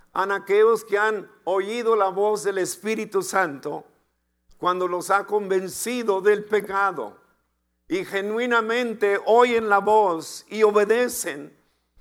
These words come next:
y se arrepientan de su pecado y confiesan a Jesús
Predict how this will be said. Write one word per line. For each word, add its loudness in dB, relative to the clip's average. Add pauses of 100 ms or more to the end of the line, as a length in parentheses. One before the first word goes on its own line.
(840)
y -8
se 0 (600)
arrepientan 0
de -4
su -10
pecado 0 (960)
y -8 (160)
confiesan 0
a -2
Jesús -4